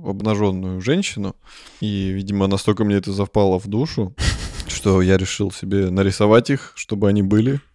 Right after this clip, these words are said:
не в телевизоре, а вот у меня. Ну, естественно, там был довольно примитивный рисунок, <laughs> но как бы всё, всё, всё, что надо, там было понятно, что у неё грудь. Я обычно рисовал сбоку.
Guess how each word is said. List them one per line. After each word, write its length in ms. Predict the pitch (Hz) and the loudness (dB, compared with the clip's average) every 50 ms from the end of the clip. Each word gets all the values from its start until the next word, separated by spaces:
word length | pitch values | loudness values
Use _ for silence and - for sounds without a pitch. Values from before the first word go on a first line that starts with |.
| _ | _
не 100 | 123 110 | -8 -8
в 80 | 104 - | -8 -6
телевизоре, 600 | - 110 113 113 127 151 143 139 117 110 98 95 | -6 -4 -2 0 2 2 2 2 2 2 0 0
а 40 | 92 | -2
вот 300 | 92 98 - - - - | -2 -4 -6 -8 -14 -20
у 260 | - - - - 101 101 | -18 -16 -14 -10 -8 -8
меня. 320 | 104 98 104 110 127 165 - _ _ _ | -6 -4 -4 -4 -4 -6 -8 _ _ _
Ну, 80 | 135 131 | -2 0
естественно, 420 | 127 170 175 151 - - 117 107 | 4 6 6 6 6 4 2 4
там 200 | 104 104 104 104 | 4 2 2 2
был 120 | 107 101 98 | 0 0 0
довольно 420 | 98 104 110 123 110 107 104 117 139 - _ - - - - - | 2 2 2 4 2 0 -2 -4 -8 -12 _ -16 -16 -16 -16 -8
примитивный 520 | - - 127 131 135 135 151 135 120 117 113 | -4 -2 0 0 2 2 2 4 4 4 2
рисунок, 420 | 117 - - - 175 175 160 - - - - - - 269 - - - - - - - - - - | 0 0 2 2 4 4 4 4 4 2 0 -2 -4 -6 -4 -2 -2 0 2 2 0 2 0 -4
<laughs> 680 | - - - - - - - - - - - 202 - | -6 -6 -10 -16 -18 -16 -14 -12 -12 -12 -14 -10 -4
но 480 | - 110 107 113 131 147 156 143 131 127 - | 0 4 6 6 8 8 6 6 4 2 0
как 220 | 120 117 110 107 | -2 -2 -2 0
бы 320 | 107 107 107 101 101 98 - - - - 117 | 2 4 4 4 2 0 -4 -8 -12 -12 -6
всё, 260 | - - 123 123 113 | 0 2 4 4 4
всё, 320 | 107 - - 127 131 131 127 | 4 2 2 4 4 4 2
всё, 180 | - - 135 | 0 -2 -4
что 180 | 131 - - 131 | -6 -4 -4 0
надо, 280 | 127 139 147 139 127 113 | 2 2 4 2 2 2
там 240 | - 117 117 113 | 2 2 2 2
было 200 | 110 117 113 113 | 2 4 4 4
понятно, 500 | 107 - 117 117 113 101 95 - - 101 | 4 4 4 4 4 2 0 0 -4 -10
что 200 | - - - - | -14 -10 -8 -8
у 80 | 95 95 | -6 -4
неё 280 | 95 95 95 92 92 95 | -4 -4 -4 -4 -6 -4
грудь. 320 | 95 107 131 156 160 - - | -4 -2 0 -2 0 2 4
Я 160 | 113 117 113 | 6 6 6
обычно 300 | 117 127 131 - - 117 | 6 4 0 -2 -2 -2
рисовал 360 | 110 107 - 117 117 113 107 101 | -4 -2 0 2 4 4 4 4
сбоку. 400 | 101 104 104 98 80 - - - | 2 2 2 0 0 -2 -6 -18